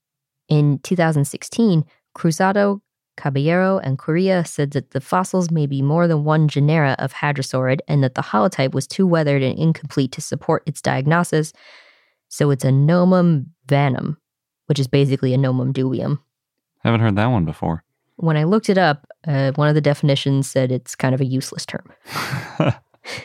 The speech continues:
Speaker 2: Does that make nomen vanum a nomen vanum?
Speaker 1: <laughs> Maybe. But I don't know how it works exactly. <laughs> So in twenty seventeen,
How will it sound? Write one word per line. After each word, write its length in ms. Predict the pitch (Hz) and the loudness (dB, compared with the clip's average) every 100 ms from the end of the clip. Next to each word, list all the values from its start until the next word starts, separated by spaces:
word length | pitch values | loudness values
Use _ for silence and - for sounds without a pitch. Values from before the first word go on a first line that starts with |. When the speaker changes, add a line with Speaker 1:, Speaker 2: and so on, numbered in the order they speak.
| - - - - | -16 -18 -18 -6
Speaker 2:
Does 140 | 98 90 | -2 0
that 180 | 101 | 0
make 220 | 107 101 - | 0 0 -2
nomen 680 | 98 90 95 104 107 98 135 | 0 2 2 2 0 0 -4
vanum 560 | 87 90 90 104 113 117 113 | -6 -2 0 0 0 0 0
a 120 | 92 | 0
nomen 560 | 85 90 95 98 95 107 | 2 2 2 0 -2 -4
vanum? 460 | 92 87 98 104 110 _ _ _ _ | -4 -4 -2 -2 -6 _ _ _ _
Speaker 1:
<laughs> 400 | - - 202 190 - _ _ _ _ _ - - _ - - _ - | -6 0 0 0 -4 _ _ _ _ _ -4 -4 _ -12 -12 _ -4
Maybe. 460 | 185 156 147 - 143 - _ _ _ _ _ _ _ _ - 262 - _ - | 0 2 2 -2 -10 -12 _ _ _ _ _ _ _ _ -8 -6 -6 _ -4
But 200 | 160 - | -4 -2
I 100 | 165 | 0
don't 140 | 160 | 2
know 140 | 151 151 | 2 2
how 160 | 156 | 0
it 60 | - | 0
works 260 | 156 156 - | -4 -6 -10
exactly. 440 | 190 - 120 196 | -8 -4 0 0
<laughs> 200 | 220 254 - 311 - _ _ _ _ _ _ _ _ _ - | 0 -2 -4 -4 -4 _ _ _ _ _ _ _ _ _ -2
So 100 | 185 | 0
in 80 | |
twenty 320 | 180 208 202 208 | 2 2 2 0
seventeen, 640 | - 180 170 190 170 156 | 0 0 0 0 0 0